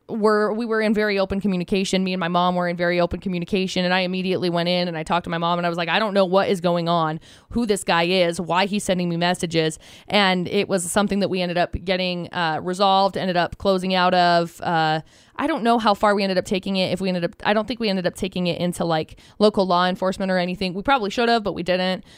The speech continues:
But, um, it's crazy. You never know. And it's, like, an instant. You never even know who you're communicating with.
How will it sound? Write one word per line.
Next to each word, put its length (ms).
But, 420
um, 540
it's 160
crazy. 460
You 100
never 240
know. 280
And 260
it's, 180
like, 200
an 160
instant. 460
You 120
never 440
even 320
know 200
who 120
you're 140
communicating 640
with. 200